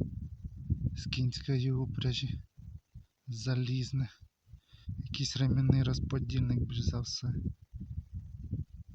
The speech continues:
Така ось знахідочка, друзі. таке от кілечко. Така ось, друзі, знахідка перед цим була.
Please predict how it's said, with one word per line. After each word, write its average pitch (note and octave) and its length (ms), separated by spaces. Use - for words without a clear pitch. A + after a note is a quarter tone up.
Така B2+ 520
ось A2+ 160
знахідочка, B2+ 840
друзі. - 420
таке C3 140
от - 100
кілечко. B2 840
Така C#3+ 420
ось, A#2 80
друзі, B2+ 340
знахідка D#3 600
перед C#3+ 360
цим E3+ 280
була. D#3 400